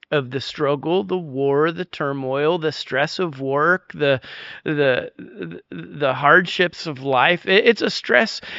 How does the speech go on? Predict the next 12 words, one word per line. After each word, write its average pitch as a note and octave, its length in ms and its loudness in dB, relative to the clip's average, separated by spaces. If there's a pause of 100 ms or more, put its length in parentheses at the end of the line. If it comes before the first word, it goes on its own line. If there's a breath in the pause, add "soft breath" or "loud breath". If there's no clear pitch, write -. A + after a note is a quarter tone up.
it, C4 160 4
or A3 80 6
it's A#3 320 4
a G#3 80 8
peace - 500 0
that F#3+ 220 0
can F3 220 -4
be G3 200 -2
with E3+ 400 4
us D#3 260 0 (120)
even A#3 420 -2
in E3 520 0